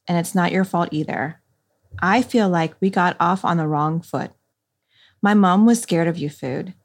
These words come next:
and did the things women do to keep you at bay. She did the best she could with what she had, but it's left its mark. I watched, and I felt constrained and angry. So I very angrily and defiantly ate what I wanted,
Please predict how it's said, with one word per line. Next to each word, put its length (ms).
and 120
did 220
the 80
things 320
women 240
do 240
to 100
keep 320
you 120
at 160
bay. 400
She 160
did 100
the 80
best 260
she 140
could 380
with 140
what 180
she 200
had, 420
but 80
it's 220
left 240
its 180
mark. 440
I 100
watched, 600
and 120
I 40
felt 240
constrained 680
and 140
angry. 500
So 180
I 100
very 300
angrily 580
and 100
defiantly 600
ate 240
what 120
I 80
wanted, 440